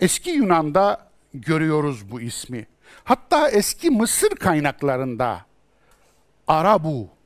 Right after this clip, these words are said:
şeklinde görüyoruz bu ismi. Onun için bu isim hemen hemen yazılı tarihin başlangıcından beri bilinen bir isim.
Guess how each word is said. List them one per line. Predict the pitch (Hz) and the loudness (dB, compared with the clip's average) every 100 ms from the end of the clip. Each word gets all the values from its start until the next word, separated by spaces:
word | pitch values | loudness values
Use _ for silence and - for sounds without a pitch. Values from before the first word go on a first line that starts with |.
| _ _ | _ _
şeklinde | - - 147 156 151 185 | -6 -4 -2 -2 0 0
görüyoruz | 156 143 170 165 143 131 104 95 | 0 0 0 2 0 -2 -8 -14
bu | 117 | -14
ismi. | 117 - - 113 104 _ _ _ _ _ | -12 -12 -12 -14 -16 _ _ _ _ _
Onun | 202 285 | 2 2
için | 285 - 262 240 - _ _ _ - | 2 0 -2 -4 -12 _ _ _ -4
bu | 370 | 2
isim | 285 - 202 202 - - _ - | 2 2 -2 -4 -8 -18 _ -2
hemen | 339 320 262 | 2 4 4
hemen | 190 196 | 4 2
yazılı | 175 202 202 269 330 | 4 4 4 4 2
tarihin | - 165 156 147 165 143 | 2 2 2 0 0 0
başlangıcından | 185 - 226 220 202 175 208 233 226 131 | -2 0 0 0 -2 -2 0 2 2 0
beri | 127 160 330 320 _ - | 0 0 -2 -4 _ -6
bilinen | 170 208 214 214 160 | 0 2 4 4 2
bir | 123 | -6
isim. | 98 - - 90 | -10 -12 -14 -16